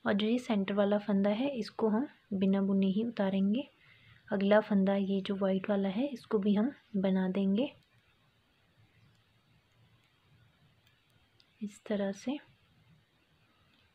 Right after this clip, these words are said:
यहाँ पे भी हम सेम इसी तरह से करेंगे। ये वाला फंदा वाइट बुन लेंगे। जो ये सेंटर में हमारा वाइट है, इसको बिना बुने उतारेंगे। ये अगला वाला फंदा भी बुन लेंगे।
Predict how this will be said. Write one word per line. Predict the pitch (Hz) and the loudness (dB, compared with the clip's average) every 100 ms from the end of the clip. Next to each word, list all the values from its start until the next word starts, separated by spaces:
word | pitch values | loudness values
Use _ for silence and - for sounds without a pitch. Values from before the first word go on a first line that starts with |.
| _ | _
यहाँ | 214 202 190 | 2 4 4
पे | 208 | 2
भी | 208 | 2
हम | 226 226 | 2 0
सेम | - 208 190 | 0 2 2
इसी | 202 214 | 0 -2
तरह | 208 208 | -4 -2
से | 202 220 | -2 -4
करेंगे। | 208 196 190 190 262 - _ _ _ - _ _ _ _ _ _ | -2 0 2 2 0 -6 _ _ _ -20 _ _ _ _ _ _
ये | 208 | -2
वाला | 202 196 | 0 0
फंदा | 202 208 190 196 | 0 0 0 0
वाइट | 196 190 196 | 0 0 0
बुन | 196 | 2
लेंगे। | 190 190 190 190 269 - _ _ _ _ - - _ _ _ _ _ _ - - _ - | 2 2 2 2 -2 -8 _ _ _ _ -12 -12 _ _ _ _ _ _ -20 -20 _ -4
जो | 226 | 2
ये | 240 | 2
सेंटर | 247 220 196 190 | 2 0 2 2
में | 202 220 | 2 2
हमारा | 226 208 196 | 2 2 0
वाइट | 190 190 185 | 0 0 0
है, | 233 | -4
इसको | - 214 - 214 | -6 -14 -6 -2
बिना | 202 196 | 0 0
बुने | 196 202 214 | 2 2 0
उतारेंगे। | 214 220 214 214 226 285 - _ _ _ _ _ _ _ _ _ _ _ _ _ _ _ _ | 0 -2 0 0 0 -4 -8 _ _ _ _ _ _ _ _ _ _ _ _ _ _ _ _
ये | - - - | -12 -12 -8
अगला | 196 202 | 0 2
वाला | 202 202 196 | 2 2 0
फंदा | 190 196 190 190 | 0 0 0 0
भी | 190 190 | -2 -2
बुन | 202 196 | 0 2
लेंगे। | 202 208 226 | 4 2 2